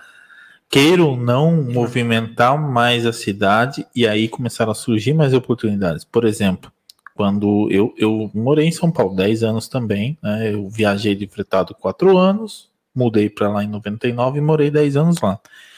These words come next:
Mas por quê? Pelo mesmo motivo que você falou, eu não tinha oportunidade aqui.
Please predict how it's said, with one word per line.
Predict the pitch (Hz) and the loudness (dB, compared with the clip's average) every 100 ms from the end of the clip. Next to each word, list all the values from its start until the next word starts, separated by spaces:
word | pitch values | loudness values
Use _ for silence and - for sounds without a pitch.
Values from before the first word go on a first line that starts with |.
| - - _ 131 | -20 -20 _ -6
Mas | 117 117 117 | 0 0 0
por | - 147 | 0 -2
quê? | - 104 95 _ | 0 -2 -2 _
Pelo | 107 104 | -8 -4
mesmo | 107 131 | -2 0
motivo | 139 - 131 | 0 0 -2
que | 131 | 2
você | 127 - | 0 0
falou, | 131 151 135 90 - | -2 -2 0 -4 -6
eu | 107 | -8
não | 101 | -8
tinha | - 117 | -6 -6
oportunidade | - 113 120 113 113 127 | -4 -6 -4 -2 0 0
aqui. | 127 107 92 | -2 -4 -6